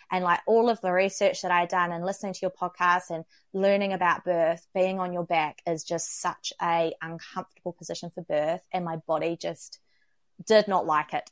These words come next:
at all. Um, so she checked, um, and I was five centimeters dilated. Um, so I was really happy with that. And then I immediately flipped around and got onto my knees.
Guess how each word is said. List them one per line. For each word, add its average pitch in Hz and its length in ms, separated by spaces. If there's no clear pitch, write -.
at 180 220
all. 175 360
Um, 170 280
so - 140
she 190 160
checked, - 800
um, 180 260
and 180 100
I 175 120
was 180 140
five 240 260
centimeters 226 640
dilated. 202 680
Um, 175 400
so 185 140
I - 40
was 180 140
really 185 160
happy 190 280
with 185 200
that. 180 440
And 175 200
then 175 240
I 165 200
immediately 185 760
flipped - 440
around 185 360
and 180 100
got 175 140
onto 175 240
my 160 140
knees. 170 540